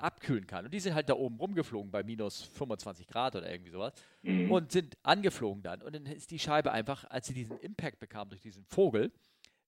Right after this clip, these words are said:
Speaker 1: ähm, ist sie, ähm, ist sie gesprungen. Da war, sind ja auch noch so laminierte, so,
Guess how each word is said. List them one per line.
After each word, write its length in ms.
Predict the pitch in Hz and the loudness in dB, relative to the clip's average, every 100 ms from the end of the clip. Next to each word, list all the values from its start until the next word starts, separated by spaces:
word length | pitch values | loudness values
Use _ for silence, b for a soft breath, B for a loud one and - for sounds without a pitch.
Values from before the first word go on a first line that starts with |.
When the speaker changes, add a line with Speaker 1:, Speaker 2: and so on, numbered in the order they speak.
| - | 8
Speaker 1:
ähm, 340 | 131 127 127 - | 8 8 2 -6
ist 200 | 139 - | -6 -2
sie, 360 | 139 139 139 - | -2 -2 -2 -2
ähm, 500 | 120 123 120 120 120 | 4 6 6 2 -6
ist 200 | - - | -12 -6
sie 140 | 151 | -6
gesprungen. 440 | 135 143 247 220 113 | -4 0 6 6 6
Da 100 | 104 | 4
war, 180 | 120 107 | 4 2
sind 200 | 110 - | -2 0
ja 80 | |
auch 40 | 120 | 0
noch 120 | 123 | 0
so 100 | 120 | 2
laminierte, 500 | 117 120 127 156 - | 4 4 4 0 0
so, 200 | 104 110 | -2 -4